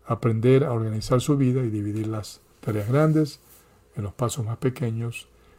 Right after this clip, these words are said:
que sean eventualmente manejables. Para concluir, quisiera dejar, eh, unos tips para asegurar que, eh, creamos el ambiente apropiado para que haya una salud,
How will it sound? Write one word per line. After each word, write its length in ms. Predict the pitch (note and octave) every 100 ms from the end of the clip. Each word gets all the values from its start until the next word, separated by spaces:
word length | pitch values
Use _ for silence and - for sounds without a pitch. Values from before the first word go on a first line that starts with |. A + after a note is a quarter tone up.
| - -
que 140 | B2
sean 380 | - A#2+ A#2 A2
eventualmente 600 | G#2+ G2+ - G2+ G2+ -
manejables. 680 | F#2+ G2+ - - - - - _ _ _ _ _ _ - - - - - -
Para 200 | C#3+ D3+
concluir, 440 | D#3+ D#3+ D3+ D3+
quisiera 360 | D3+ - C3+ B2+
dejar, 380 | A2+ B2 A#2+ B2+ -
eh, 340 | A#2 G#2+ G#2+ C3
unos 200 | B2 A#2
tips 460 | - G3+ G#3 - - _ _ _ _ _
para 180 | - G#2+
asegurar 500 | G#2 A#2+ A2+ B2 C3+
que, 300 | - A#2+ A2 _ - _ _ _ _
eh, 460 | A#2 A2+ G#2+ G#2+ A#2+ - _ _ _ -
creamos 360 | - B2+ C3+ C3
el 80 | B2
ambiente 480 | A2+ A#2 D3 D#3+ D#3
apropiado 680 | - D3 - B2+ B2 B2+ B2+
para 240 | A2+ G#2+
que 200 | - A#2+
haya 480 | A2+ A#2 A#2+ A#2 A#2 _ _ _ _
una 240 | - B2+ B2
salud, 480 | A#2+ A2 A#2 A2